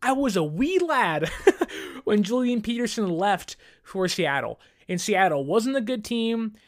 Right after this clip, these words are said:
They had Matt Hasselbeck and Sean Alexander, and, and they were kind of a seven and nine team, maybe a ten-win team off and on,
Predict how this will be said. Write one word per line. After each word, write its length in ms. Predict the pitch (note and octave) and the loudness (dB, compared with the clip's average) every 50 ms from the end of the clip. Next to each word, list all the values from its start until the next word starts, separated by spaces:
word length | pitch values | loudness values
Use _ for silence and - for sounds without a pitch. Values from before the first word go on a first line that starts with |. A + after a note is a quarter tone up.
| _ _ | _ _
They 60 | - | -12
had 200 | D#3 C#3+ C#3 C#3 | -10 -8 -8 -6
Matt 220 | D#3 E3+ F3+ F3+ E3+ | -2 -2 -2 -2 0
Hasselbeck 680 | F3+ F3+ F#3 F3+ - G3 E3+ C#3 E3+ E3+ E3+ F3 F3 - | 0 0 -2 0 -2 -2 -2 0 0 0 0 -2 -4 -6
and 160 | D#3 C#3 - | -8 -12 -10
Sean 160 | - E3+ E3+ | -8 -8 -6
Alexander, 840 | E3+ E3+ E3+ E3+ E3 C#3+ D#3 E3 E3+ E3+ E3 D#3+ E3 E3 E3 D#3+ E3 | -4 -4 -4 -6 -6 -6 -4 -4 -4 -4 -2 0 0 0 2 2 0
and, 260 | D3+ D3 D3+ D3 C#3+ - | -2 -2 -4 -8 -8 -8
and 180 | D#3 D3+ D#3 | -10 -8 -6
they 120 | D#3+ F3+ F3+ | -4 -2 -2
were 100 | F3 E3+ | -2 -2
kind 220 | - B3+ C#4 C#4+ | -2 -2 0 0
of 80 | B3 G#3+ | 0 0
a 40 | |
seven 360 | F3+ - - A#3 A#3 G#3+ G#3+ A3 | -2 -2 0 0 2 4 4 2
and 100 | G#3+ G3+ | 2 2
nine 300 | G3 F#3+ G3 G3 G3+ G3 | 0 0 0 0 -2 -4
team, 420 | - - G3+ G3 G3 G3 F#3+ F#3+ F#3 _ _ _ _ _ | -4 -4 -4 -4 -2 -2 -4 -6 -8 _ _ _ _ _
maybe 340 | - D3+ E3 F3+ F#3 F#3+ G#3 | -6 -2 0 0 2 4 4
a 40 | G3 | 2
ten-win 480 | F#3 - - F#3+ G3 G3 F#3+ F#3+ F#3+ F#3 | 2 0 -4 -4 -4 -2 -2 -2 -4 -4
team 260 | - F#3+ G3 F#3 E3+ | -4 -4 -4 -2 -2
off 260 | D#3+ F3 F3+ F3 - | 0 0 -2 -2 -2
and 120 | F3+ D#3+ | -4 -4
on, 420 | D#3+ E3+ F3 F3 F3 F3 F3+ F3+ | -4 -4 -2 -2 -2 -2 -2 -4